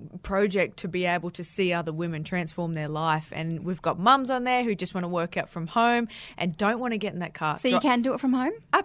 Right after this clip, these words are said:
Speaker 1: everything's
Speaker 2: Oh,
Speaker 1: from
Speaker 2: I
Speaker 1: home.
Speaker 2: love that. I
Speaker 1: Yeah.
Speaker 2: cannot go to a gym.
Speaker 1: Well, it's just hard. G-, who's got time to get in a car,
Speaker 2: No.
Speaker 1: drive thirty minutes, remotivate
Speaker 2: Or
Speaker 1: yourself
Speaker 2: even
Speaker 1: at the
Speaker 2: just
Speaker 1: gym?
Speaker 2: the excuses. I,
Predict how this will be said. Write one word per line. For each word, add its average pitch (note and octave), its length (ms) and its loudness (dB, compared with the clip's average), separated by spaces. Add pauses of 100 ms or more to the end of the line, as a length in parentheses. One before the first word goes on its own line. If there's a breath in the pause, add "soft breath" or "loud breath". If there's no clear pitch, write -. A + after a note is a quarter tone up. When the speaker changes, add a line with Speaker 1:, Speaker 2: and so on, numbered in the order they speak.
Speaker 1:
everything's G#3 500 4
Speaker 2:
Oh, G3+ 60 2
Speaker 1:
from G3+ 100 2
Speaker 2:
I G#3 80 4
Speaker 1:
home. A3 260 6
Speaker 2:
love G3 360 4
that. F3+ 340 4
I G3 80 4
Speaker 1:
Yeah. G#3+ 180 6
Speaker 2:
cannot F#3+ 180 4
go F#3 120 4
to F3 100 0
a E3+ 60 0
gym. E3+ 340 -6
Speaker 1:
Well, C4 160 4
it's - 120 0
just D4+ 220 -2
hard. B3 440 -2
G-, B3 80 0 (320)
who's C4 360 -2
got - 180 -6
time G#3 340 -4
to F#3 160 -2 (220)
get A#3 140 2
in A3+ 60 -6
a - 20 -6
car, F3+ 220 0
Speaker 2:
No. F#3+ 60 -4
Speaker 1:
drive G3 240 2
thirty G3 200 -2
minutes, F3 440 -4
remotivate F#3+ 640 4
Speaker 2:
Or C4+ 100 6
Speaker 1:
yourself C#4+ 120 6
Speaker 2:
even D4+ 140 0
Speaker 1:
at A#4+ 80 2
the - 20 -2
Speaker 2:
just G4 140 2
Speaker 1:
gym? E3 60 0
Speaker 2:
the A#3 140 4
excuses. - 680 -6
I, G#3+ 220 2